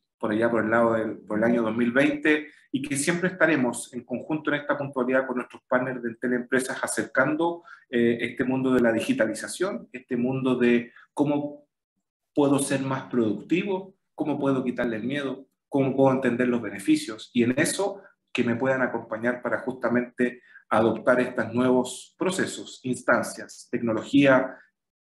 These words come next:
lo como quieran llamarlo, en nuestros negocios, independiente su tamaño, independiente a lo que nos dediquemos e independiente de dónde estemos, porque sabemos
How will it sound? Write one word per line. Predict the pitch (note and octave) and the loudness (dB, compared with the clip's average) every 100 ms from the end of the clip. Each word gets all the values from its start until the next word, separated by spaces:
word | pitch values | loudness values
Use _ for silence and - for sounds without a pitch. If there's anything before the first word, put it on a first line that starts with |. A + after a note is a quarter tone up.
| _ | _
lo | A#2+ A2+ | 0 0
como | A2+ A2 | 0 0
quieran | B2+ B2+ | 0 0
llamarlo, | A#2 B2 B2 B2 A#2 | 0 2 2 0 -4
en | A2 A2+ | -8 -8
nuestros | A2+ A2+ G#2+ | -6 -6 -6
negocios, | G#2 A#2 A#2 A#2+ - | 0 0 0 -6 -2
independiente | D3+ C3+ A#2+ A2+ A#2+ A#2 | 0 2 0 2 0 -2
su | A#2 - | -6 -4
tamaño, | G2+ A2 A#2 A2+ - | -2 0 0 -4 -4
independiente | A2+ A2+ A2+ A#2 E3 F3 | -4 -2 -2 -2 -4 -2
a | E3 | -4
lo | D#3 | -4
que | |
nos | C#3 C3+ | -6 -2
dediquemos | C3 C3 D#3+ E3+ - | 0 2 2 0 -4
e | D3+ | -6
independiente | D#3 D#3 D3+ F3 F#3 E3 | -4 -4 -2 -2 -2 -4
de | |
dónde | E3+ F#3+ F3 E3 | -4 -4 -4 -4
estemos, | - D#3+ B2+ - | 0 2 0 -4
porque | A#2+ B2 | -6 -2
sabemos | C3+ C#3 F3+ E3+ D3+ - | 4 4 6 4 0 -8